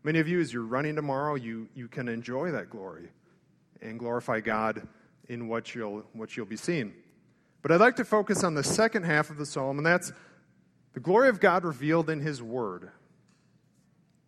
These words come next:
And so if you take a look at, uh, beginning in verse seven,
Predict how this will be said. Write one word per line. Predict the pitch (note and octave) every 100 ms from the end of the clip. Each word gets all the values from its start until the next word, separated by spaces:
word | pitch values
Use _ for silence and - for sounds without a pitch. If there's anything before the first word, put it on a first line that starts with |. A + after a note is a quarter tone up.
| _ _ _ _ _
And | -
so | E3
if | D#3
you | D#3
take | G#3+ A3+
a | A3
look | G#3 G3
at, | E3+ D#3+ - - _ _ -
uh, | C3+ C#3 C#3 C3 -
beginning | D3 F#3+ F#3 F3
in | D3
verse | C3+ D#3+ -
seven, | - E3 A#2 G#2 G2